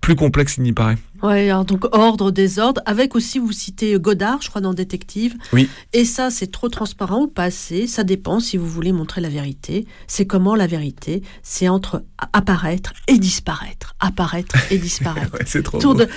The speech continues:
Speaker 2: mais c'est, il y a un clin d'œil comme ça. Il y a un côté cinématographique aussi, hein, Richard Guettet. On pourrait presque en faire un petit
Speaker 1: Alors,
Speaker 2: film.
Speaker 1: c'est drôle, j'ai, j'ai un, j'ai, j'ai des amis, euh, euh, cinéastes qui, euh, se demandent si, euh, il, ça, ça serait intéressant de l'adapter.
Speaker 2: Ouais.
Speaker 1: Et je leur ai dit, bah, d'accord.
Speaker 2: Un court-métrage,
Speaker 1: Oui,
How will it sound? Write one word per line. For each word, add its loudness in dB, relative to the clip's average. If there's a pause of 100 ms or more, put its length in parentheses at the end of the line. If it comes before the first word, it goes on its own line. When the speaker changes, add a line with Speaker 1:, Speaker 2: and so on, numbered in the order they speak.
(140)
Speaker 2:
mais 6
c'est, 2
il 6
y 6
a 4
un 0
clin -2
d'œil 2
comme 0
ça. 2
Il 6
y 6
a 6
un 6
côté 4
cinématographique 2
aussi, -2
hein, 0
Richard -4
Guettet. -2
On -2
pourrait -4
presque -2
en 0
faire -8
un -4
petit -4
Speaker 1:
Alors, 6
Speaker 2:
film. 2
Speaker 1:
c'est 2
drôle, 4
j'ai, 2
j'ai 2
un, 0
j'ai, 0
j'ai 0 (360)
des 2
amis, 6
euh, 2 (720)
euh, 4
cinéastes 2
qui, 4
euh, 4
se -2
demandent 4
si, 2
euh, 4
il, 0
ça, -4
ça -2
serait 0
intéressant 4
de 4
l'adapter. 2 (280)
Speaker 2:
Ouais. 0
Speaker 1:
Et 2
je 2
leur 2
ai 0
dit, 2
bah, -2
d'accord. -6
Speaker 2:
Un 2
court-métrage, 0
Speaker 1:
Oui, 8